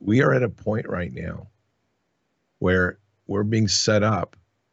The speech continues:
for the fourth industrial revolution, and it's going to push humanity into an era where there is a perpetual plurality of everything, including truth, gender, and there is no such thing as God.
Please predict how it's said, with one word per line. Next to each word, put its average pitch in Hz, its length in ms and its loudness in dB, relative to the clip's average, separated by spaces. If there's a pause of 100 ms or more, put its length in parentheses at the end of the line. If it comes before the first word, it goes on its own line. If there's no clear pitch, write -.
(180)
for 101 220 2
the 117 80 0
fourth 110 340 -2
industrial 101 460 -2
revolution, 92 800 -2 (180)
and 87 240 -2
it's - 260 -8
going 104 220 0
to 95 80 0
push - 500 0
humanity 101 640 0
into 98 320 0
an 95 100 -2
era 98 400 -2 (480)
where 87 180 2
there 90 180 4
is 92 320 2
a 85 300 -2 (580)
perpetual 104 720 0
plurality 87 720 -2
of 90 240 -4
everything, 92 540 -2
including 78 500 -2
truth, 135 500 0 (600)
gender, 120 580 0 (720)
and 90 120 0
there 95 120 2
is 101 240 -2
no 113 120 2
such - 360 -2
thing 95 180 0
as 92 140 0
God. - 420 -6